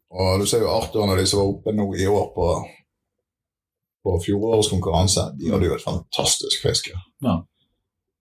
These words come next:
Speaker 1: Og rødspettene og sandflyndrene og sånne ting, hvis du fisker noe annet enn bare kveite der oppe,
Speaker 2: <laughs>
Speaker 1: så er jo de pervers store,
Speaker 2: Ja.
Speaker 1: for, i hvert fall med vestlandsøyne.
Speaker 2: Ja. Altså, her er jo vi, skriker vi høyt hvis vi får en på en og en halv kilo.
Speaker 1: Ja,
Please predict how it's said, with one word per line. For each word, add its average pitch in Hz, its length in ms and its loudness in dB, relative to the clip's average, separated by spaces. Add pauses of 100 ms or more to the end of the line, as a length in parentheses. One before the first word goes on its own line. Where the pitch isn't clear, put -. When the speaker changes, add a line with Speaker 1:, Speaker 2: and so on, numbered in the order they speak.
(320)
Speaker 1:
Og 95 180 -2
rødspettene 101 680 0
og 92 60 2
sandflyndrene 101 760 2
og 78 80 2
sånne 95 220 0
ting, 95 140 2
hvis 87 140 0
du 92 240 -2
fisker 107 300 0
noe - 140 -2 (100)
annet 101 320 0
enn 92 160 0
bare 101 240 0
kveite 101 240 0
der 104 80 2
oppe, - 300 -2 (340)
Speaker 2:
<laughs> - 320 0
Speaker 1:
så - 160 -2
er 107 80 2
jo 92 100 2
de 98 120 0 (320)
pervers 85 480 0 (100)
store, - 260 -2
Speaker 2:
Ja. 90 80 0
Speaker 1:
for, 92 220 2
i 90 260 -2
hvert 107 200 0
fall 95 140 0
med 87 120 0
vestlandsøyne. 90 640 0 (380)
Speaker 2:
Ja. 90 280 2 (360)
Altså, 98 220 -8
her 107 160 2
er 107 140 0
jo 104 100 2
vi, 95 140 2 (160)
skriker 98 680 -2
vi 87 120 -8 (120)
høyt 90 360 -2
hvis 92 200 -6
vi 95 80 -4
får 95 260 0
en 87 100 0
på 92 80 -4
en 90 140 2
og 85 80 0
en 87 60 0
halv 90 120 -2
kilo. 82 240 -4 (160)
Speaker 1:
Ja, 101 200 0